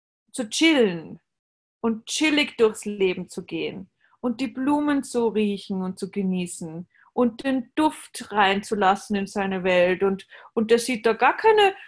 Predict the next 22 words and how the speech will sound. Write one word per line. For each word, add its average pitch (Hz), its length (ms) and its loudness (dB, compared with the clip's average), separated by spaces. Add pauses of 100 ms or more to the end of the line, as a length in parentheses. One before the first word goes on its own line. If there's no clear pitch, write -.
(180)
der 233 80 2
versteht 226 420 2
nicht, 226 200 -4
warum 208 240 2
alle 185 220 4
so 202 160 -8
herumkämpfen, 240 680 -2
weil 208 140 4
er 170 160 2
ist 190 80 -4
ja 214 60 -8
der 294 120 0
Ferdinand. 170 1120 -4 (800)
Ja, 202 380 2
und, - 300 0 (440)
und 233 240 0
das 240 100 6
erinnert 277 440 4
mich 254 160 -4
jetzt 240 240 -4
gerade 202 340 6
so - 500 0